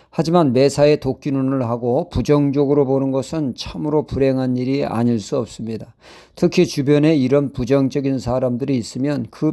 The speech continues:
피해가 막심합니다. 열두 정탐꾼의 다수가 부정적 평가가 이스라엘 공동체를 사지로 몰고 간 꼴이 되지 않았습니까?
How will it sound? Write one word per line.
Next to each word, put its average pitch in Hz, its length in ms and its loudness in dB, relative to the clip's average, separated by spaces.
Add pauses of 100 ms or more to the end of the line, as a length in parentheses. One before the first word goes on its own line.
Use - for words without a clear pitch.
피해가 147 640 2
막심합니다. 113 800 -6 (480)
열두 151 360 4
정탐꾼의 151 680 0
다수가 131 460 2
부정적 139 640 -2
평가가 135 540 -2
이스라엘 143 560 0
공동체를 123 1120 -2
사지로 139 640 2
몰고 127 360 -2
간 127 220 0
꼴이 123 240 -4
되지 123 240 -4
않았습니까? 120 760 -8